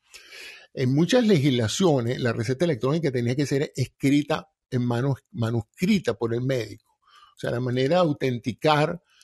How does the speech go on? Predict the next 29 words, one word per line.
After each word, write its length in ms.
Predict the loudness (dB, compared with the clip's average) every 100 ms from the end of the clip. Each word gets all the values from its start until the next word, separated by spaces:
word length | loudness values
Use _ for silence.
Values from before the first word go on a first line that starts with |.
| _
que 220 | 0 0
el, 280 | 2 0 -4 -2
el 200 | 0 2
doctor 340 | 0 0 0
había 180 | 4 2
escrito 400 | 2 -2 -2 -2
esa 140 | -4
receta 440 | -2 -2 -2 -2 -2
era 160 | -2
que 80 | -2
la 120 | -2
pusiera 340 | -4 -2 0 0
en 140 | -2
papel. 340 | -4 -6 -6 -8 -12 _ _ _ -20 -20 -12
Con 260 | -2 2 2
la 100 | 2
llegada 580 | 2 4 4 6 2 0
de 160 | 0
los 140 | 0 0
medios 340 | 2 4 4
electrónicos 760 | 4 0 0 0 2 0 -2 -2
tenemos 360 | 0 2 4
un 220 | 4 2
pequeño 520 | 0 -2 2 2 2 0
problema, 480 | 2 2 0 -2 -6
y 160 | 0 0
es 120 | 0
que, 120 | 0
bueno, 240 | 0 -2